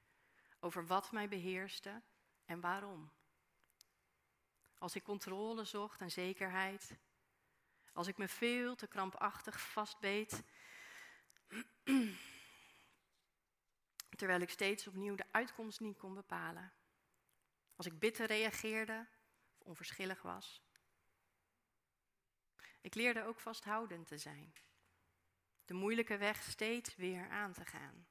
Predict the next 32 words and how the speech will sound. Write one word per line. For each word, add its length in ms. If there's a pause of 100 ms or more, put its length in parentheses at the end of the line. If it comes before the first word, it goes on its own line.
(600)
Steeds 460
terug 220
te 100
gaan 240
naar 120
God 400
met 140
mijn 160
ongepolijste 840
gedachten. 600 (560)
Mijn 140
rauwe 320
emoties. 960 (880)
Mijn 140
vastberaden 920
doel 300
om 120
de 100
weg 240
naar 220
Hem 280
te 140
vinden, 580
hier 320
dwars 340
doorheen. 480 (1800)
En 160
ik 120
leerde, 380
net 220
als 140
Hanna, 420